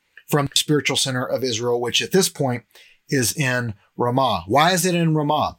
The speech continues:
Well, if you'll recall from chapter one, this is where Samuel was born. This is where his family's from. And so once Shiloh was apparently destroyed, it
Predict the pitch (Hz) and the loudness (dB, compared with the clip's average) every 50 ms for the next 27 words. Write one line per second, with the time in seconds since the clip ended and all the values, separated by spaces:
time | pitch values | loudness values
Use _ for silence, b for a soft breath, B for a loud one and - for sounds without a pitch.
0 | - - - - 123 135 - - - - 139 117 - - 143 143 139 135 - - | -16 -14 -6 -2 0 0 0 0 -4 -6 -8 -6 -4 -2 0 0 0 0 0 2
1 | 170 170 165 165 151 135 127 123 _ _ _ - - - 147 135 - 147 131 147 | 2 2 0 0 -4 -6 -6 -8 _ _ _ -6 -2 0 0 0 0 0 2 4
2 | - 185 156 147 160 160 b b b b 131 127 - 165 151 117 117 135 139 147 | 4 4 4 2 -2 -8 b b b b -2 -2 0 0 0 0 0 2 2 2
3 | 139 - - 123 120 135 151 165 170 190 180 160 170 220 240 190 120 101 92 - | 2 0 0 -2 0 2 4 4 4 4 4 4 4 4 4 4 2 0 -4 -6
4 | 101 95 110 127 139 147 - 170 170 196 196 170 135 - - 113 98 92 - - | -6 -4 -2 -2 -2 0 0 0 2 2 2 0 0 -2 -2 -4 -6 -6 -8 -16
5 | _ _ _ _ _ _ _ _ _ _ - - - 135 139 131 - 151 143 131 | _ _ _ _ _ _ _ _ _ _ -8 -6 -4 -4 -2 0 0 0 0 -2
6 | - B B B B B B 156 175 190 - - 180 170 175 180 175 170 175 170 | -4 B B B B B B 0 2 2 2 2 4 4 4 4 4 2 2 2
7 | 147 135 123 110 117 - 143 156 160 - 156 147 139 120 113 - - 151 151 147 | 2 2 0 -2 -4 -4 -2 -2 -2 -2 -2 -4 -2 -2 -4 -2 0 0 0 0
8 | 147 131 B B B B B B B B B B - 113 101 80 | 0 -4 B B B B B B B B B B -4 -4 -2 -4